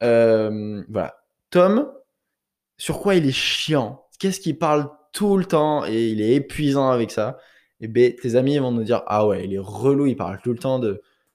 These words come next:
de ça, il parle tout le temps de ses enfants, il parle tout le temps de, euh, de sa, de ses formations, de ce qu'il apprend, il est tout le temps, euh, en train de parler de développement personnel, euh, il parle tout le temps de ses derniers livres. »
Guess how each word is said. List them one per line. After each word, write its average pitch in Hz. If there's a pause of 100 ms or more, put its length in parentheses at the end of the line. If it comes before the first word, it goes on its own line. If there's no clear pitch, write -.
(140)
de 98
ça, 127
il 104
parle 101
tout 131
le 123
temps 131
de 123
ses 110
enfants, 135
il 120
parle 101
tout -
le 110
temps 123
de, 104 (520)
euh, 92
de 98
sa, 95 (220)
de 98
ses 101
formations, 113
de 120
ce 110
qu'il 101
apprend, 120
il 104
est 92
tout 127
le 123
temps, 127
euh, 104 (460)
en 113
train 110
de 101
parler 107
de 110
développement 104
personnel, 110
euh, 90
il 98
parle 90
tout -
le 117
temps 123
de 123
ses 104
derniers 98
livres. » 123